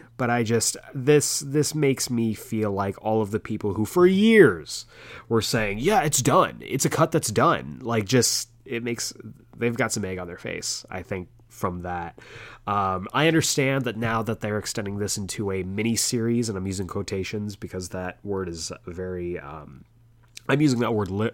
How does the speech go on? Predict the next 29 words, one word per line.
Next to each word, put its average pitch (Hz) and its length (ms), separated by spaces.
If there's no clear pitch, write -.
liberally 98 600
here, 90 320
um, 92 760
that 104 480
certain 151 360
things 127 400
will 113 140
be, 101 240
need 117 220
to 110 80
be 101 140
extended, 185 680
certain 104 280
characters 143 720
who 110 180
may 104 180
have 98 140
been 95 160
cut - 260
in 123 60
the 123 100
original 113 360
cut 113 460
will 95 280
need 95 180
to 92 80
be 90 100
brought 82 320
back, 127 440